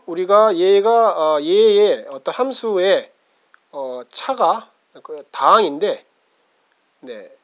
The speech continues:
어, 차수가 디그리라고 그래서요. 얘가 지금 사일 때를 보고 있죠. 네, 이제 우리가 해-, 앞에서 했던 것보다 더 일반적으로 쓰는 거예요.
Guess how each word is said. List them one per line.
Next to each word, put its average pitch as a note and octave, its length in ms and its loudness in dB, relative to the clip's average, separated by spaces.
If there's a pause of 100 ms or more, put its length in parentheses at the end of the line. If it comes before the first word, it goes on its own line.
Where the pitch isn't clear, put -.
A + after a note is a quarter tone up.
(140)
어, - 340 -20
차수가 G3 600 -6
디그리라고 D#3 440 -4
그래서요. A#2+ 380 -12 (420)
얘가 C#3+ 280 -8
지금 D3 160 -8
사일 D4 400 -8
때를 G3+ 180 -4
보고 B2+ 200 -14
있죠. A2 340 -18 (500)
네, G#2 100 -20 (540)
이제 A#2 160 -20 (140)
우리가 D3 280 -8
해-, A#3+ 120 -8
앞에서 F3 400 -8
했던 G3+ 160 -4
것보다 C#3 180 -6
더 G3+ 220 2
일반적으로 D#3+ 880 -4
쓰는 D3+ 240 -12
거예요. A#2+ 320 -12